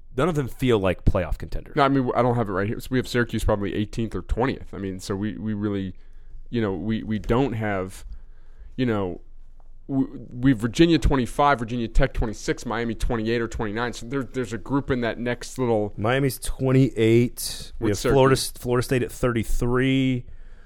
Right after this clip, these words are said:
Speaker 2: Syracuse
Speaker 1: Uh,
Speaker 2: is
Speaker 1: N C State at thirty-eight. Syracuse is twenty-one. So not
Speaker 2: So
Speaker 1: another
Speaker 2: no,
Speaker 1: top
Speaker 2: no,
Speaker 1: twenty
Speaker 2: not,
Speaker 1: team.
Speaker 2: not another top twenty team.
Speaker 1: But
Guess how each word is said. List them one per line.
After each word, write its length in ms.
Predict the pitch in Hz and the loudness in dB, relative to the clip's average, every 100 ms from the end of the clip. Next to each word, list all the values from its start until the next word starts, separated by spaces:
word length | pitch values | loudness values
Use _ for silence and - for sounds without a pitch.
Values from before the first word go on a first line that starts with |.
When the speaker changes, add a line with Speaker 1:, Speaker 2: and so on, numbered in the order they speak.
| - | -10
Speaker 2:
Syracuse 240 | - 104 | -2 0
Speaker 1:
Uh, 20 | |
Speaker 2:
is 120 | 101 123 | 2 6
Speaker 1:
N 140 | 135 | 6
C 180 | - 147 | 6 0
State 260 | - 135 120 | 2 2 2
at 100 | - | -2
thirty-eight. 1300 | - 113 101 - 110 123 127 - - - - - - | 0 2 2 -2 -2 0 -2 -6 -8 -8 -8 -12 -12
Syracuse 440 | - 131 117 113 | -2 0 2 -2
is 100 | 98 | -4
twenty-one. 560 | - 113 98 101 101 95 - - - - | -4 0 2 2 2 0 -2 -16 -16 -8
So 120 | - | 0
not 200 | 117 120 | 4 8
Speaker 2:
So 60 | - | 10
Speaker 1:
another 160 | 123 | 12
Speaker 2:
no, 80 | 170 | 12
Speaker 1:
top 220 | 127 113 | 10 8
Speaker 2:
no, 40 | - | 8
Speaker 1:
twenty 140 | - | 6
Speaker 2:
not, 60 | 135 | 6
Speaker 1:
team. 60 | 123 | 6
Speaker 2:
not 120 | 131 | 4
another 200 | 127 120 | 4 2
top 180 | 117 113 | 0 -2
twenty 180 | 120 104 | -4 -4
team. 300 | - 90 - - - - - | -6 -8 -10 -16 -18 -18 -16
Speaker 1:
But 500 | 117 107 160 107 98 | 0 8 10 10 6